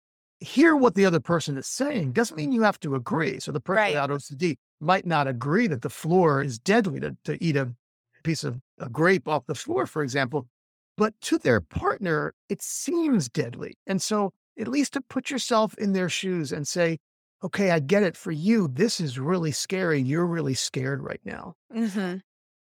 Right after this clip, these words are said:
Speaker 1: And similarly, for the person with O C D, to hear their partner out and say, "I get it. You're really frustrated right now about this O C D," right? So if I'm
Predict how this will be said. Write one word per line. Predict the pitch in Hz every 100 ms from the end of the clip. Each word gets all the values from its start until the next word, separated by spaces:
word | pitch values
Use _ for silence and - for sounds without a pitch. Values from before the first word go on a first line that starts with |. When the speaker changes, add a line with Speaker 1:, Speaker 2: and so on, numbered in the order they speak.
| _ -
Speaker 1:
And | 233 240 233 - -
similarly, | - 339 349 190 160
for | 196 214
the | 180
person | - 208 - 185
with | 160
O | 151
C | 127 147
D, | 131 247 269 143 196 - _ _ _
to | -
hear | 185 135 185
their | 180 185
partner | - 233 - 180 123
out | 123 120 -
and | 170 156 147 _ _ _
say, | - 196 185 - _ _ -
"I | 180 214
get | 202 175 151
it. | 175 - _
You're | 160 127 196 254
really | 190 151 156
frustrated | - - 320 - 160 127 123
right | 123 123 120
now | 131 127 123
about | 117 131 123
this | 139 -
O | 139
C | 131 -
D," | 135 151
right? | 151 143
So | 147
if | 123
I'm | 165 170